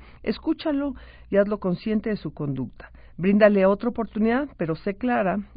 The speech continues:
en lo que sucederá si reincide, y vendrá la consecuencia y el castigo, ¿verdad? A veces el niño trató, no pudo, eh, X cosa, escúchalo primero y dale otra oportunidad. Digamos que la primera ocasión,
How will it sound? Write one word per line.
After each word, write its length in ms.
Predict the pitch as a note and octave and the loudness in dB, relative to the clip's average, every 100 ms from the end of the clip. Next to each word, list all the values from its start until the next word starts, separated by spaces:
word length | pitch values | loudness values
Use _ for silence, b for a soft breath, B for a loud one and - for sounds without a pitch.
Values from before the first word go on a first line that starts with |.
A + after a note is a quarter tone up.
| - | -2
en 200 | A#3 A#3 | 2 2
lo 120 | A#3 | -2
que 100 | F#3+ | -8
sucederá 500 | - D#3 D#3+ D#3 D#3+ | -10 -6 -4 -2 -2
si 120 | - | -4
reincide, 640 | F3 F3 F3+ - A#3 G#3 C3+ B B B | -6 -4 -4 -4 -4 -4 -8 B B B
y 100 | A#3+ | -2
vendrá 300 | C4+ B3 F#3+ | 0 2 0
la 120 | F#3+ | -2
consecuencia 680 | F#3+ F3 D#3+ - E3+ - F#3 | -4 -6 -4 0 0 0 -4
y 80 | F3+ | -4
el 120 | D3+ | -6
castigo, 500 | D3 - - B2+ A#2+ B B B | -10 -12 -10 -10 -10 B B B
¿verdad? 160 | D3 D3+ | -8 -6
A 40 | |
veces 240 | F3 F3 E3 | -6 -6 -2
el 120 | D#3 | 0
niño 180 | E3 D#3+ | 0 -2
trató, 460 | D#3 E3 F#3 G3+ | -4 -4 -2 0
no 160 | G3 C3+ | 0 -2
pudo, 420 | - G3+ G3 F#3 B B B | -2 2 2 0 B B B
eh, 540 | - D3+ D3+ - E3+ - | -4 -2 -2 -2 -4 -8
X 200 | - G#3 | -8 -10
cosa, 340 | - G#3 - A#2 | -4 -4 -2 -2
escúchalo 540 | D#3 - F3 G#3+ B3 | -4 -6 -6 -4 -4
primero 460 | B3 D#4 C#4 F#3+ G#3+ | -2 -2 0 -2 -4
y 120 | E3+ | -6
dale 260 | D3+ D3+ D3+ | -4 -4 -4
otra 220 | C#3+ D3+ | -6 -10
oportunidad. 640 | D3 C#3 - C3+ G#2+ B B B B B B | -10 -10 -8 -8 -8 B B B B B B
Digamos 320 | G3+ A3 D4 - | -2 2 2 2
que 100 | A#3 | 2
la 120 | G#3 | 2
primera 280 | G#3 A#3+ C4 | 4 4 2
ocasión, 540 | A#3 G3+ B3 C4+ | 0 -2 0 -2